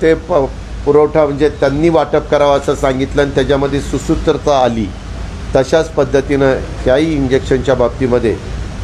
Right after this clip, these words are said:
राज्य सरकारने तो निर्णय घेतला. पण आता उदाहरणार्थ आपल्या पुण्यामध्ये जर तीनशे पेशंट जिल्ह्यामध्ये आणि शहरामध्ये मिळून आहेत,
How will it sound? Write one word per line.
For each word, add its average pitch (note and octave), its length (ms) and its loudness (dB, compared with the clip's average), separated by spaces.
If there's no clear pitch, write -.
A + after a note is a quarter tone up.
राज्य B2 340 2
सरकारने B2+ 480 0
तो B2 140 0
निर्णय B2 300 2
घेतला. A2+ 300 0
पण C3 380 0
आता - 180 2
उदाहरणार्थ C#3+ 600 2
आपल्या C#3+ 280 0
पुण्यामध्ये C#3 520 0
जर C#3 160 2
तीनशे C#3 280 2
पेशंट C#3 400 0
जिल्ह्यामध्ये C3 500 2
आणि C3 140 0
शहरामध्ये B2 480 0
मिळून B2+ 220 2
आहेत, B2 240 2